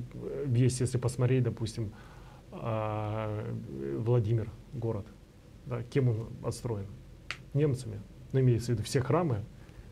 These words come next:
вот эти вот, как бы, Владимирской, Суздальской Руси, они все построены немцами. Мало кто об этом говорит. То есть немцами-католиками, да. Связи, родственные связи у Мономахов с Англией. Он женат был на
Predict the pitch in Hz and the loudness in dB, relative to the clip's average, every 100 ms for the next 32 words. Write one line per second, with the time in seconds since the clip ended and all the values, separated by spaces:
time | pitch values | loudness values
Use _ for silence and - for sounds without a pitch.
0 | - 120 107 101 107 - 101 104 123 120 | -10 -6 -4 -2 -4 -2 -2 2 4 6
1 | 120 107 - - 139 113 101 - 110 110 | 4 2 -2 -2 2 2 0 -2 -2 -2
2 | - 107 113 117 156 151 117 127 123 110 | -2 0 0 2 0 0 0 2 2 4
3 | 113 117 - - - - - - - - | 2 2 0 -8 -10 -14 -18 -18 -18 -16
4 | - - - - - - - 123 127 113 | -16 -16 -16 -16 -16 -16 -4 2 4 4
5 | - 113 120 117 113 131 147 98 - - | 2 0 0 0 2 4 2 0 -8 -14
6 | - - - - 139 127 113 104 127 131 | -16 -10 -4 2 2 2 0 0 2 2
7 | 101 - 104 - 117 117 131 - - - | 0 -4 -10 -8 -6 -4 -4 -8 -14 -16
8 | - - 202 - 127 147 151 131 127 127 | -14 -6 -4 2 6 8 8 6 6 6
9 | 120 131 90 127 143 147 - 127 120 - | 4 2 0 6 6 6 4 4 4 4
10 | 123 123 107 104 101 101 120 104 104 117 | 4 6 4 2 0 0 -2 0 2 4
11 | 120 120 135 131 110 - - - - - | 4 4 2 0 -6 -6 -12 -14 -16 -18
12 | - - - - - - - 139 131 123 | -20 -18 -18 -16 -12 -6 0 2 4 4
13 | 117 110 107 101 - - 113 98 113 113 | 4 0 -2 -6 -12 -6 -4 0 2 2
14 | 104 107 107 107 107 | 0 0 0 0 -2